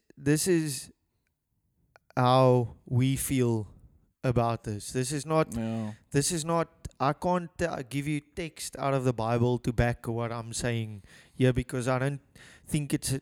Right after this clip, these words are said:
Speaker 1: something you need, you have to over-spiritualize. I think the,
Speaker 2: Mm.
Speaker 1: the, the, the spiritual aspect comes in where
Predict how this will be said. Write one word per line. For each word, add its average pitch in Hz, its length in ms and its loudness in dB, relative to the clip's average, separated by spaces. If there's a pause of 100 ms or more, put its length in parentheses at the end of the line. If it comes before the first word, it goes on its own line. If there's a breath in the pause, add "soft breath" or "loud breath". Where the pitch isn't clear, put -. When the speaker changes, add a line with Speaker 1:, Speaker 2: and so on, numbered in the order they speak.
Speaker 1:
something 135 480 -2
you 117 100 -2
need, 117 240 -8
you 123 300 2
have 117 300 2
to 123 120 2 (100)
over-spiritualize. 123 1080 0
I 110 80 -4
think 120 300 -4
the, 131 100 0
Speaker 2:
Mm. 120 140 -10 (340 loud breath)
Speaker 1:
the, 127 420 0 (100)
the, - 120 -8 (260)
the 135 120 2
spiritual 170 680 2
aspect 147 600 0
comes 139 360 -4
in 127 400 -8 (560 soft breath)
where 123 460 4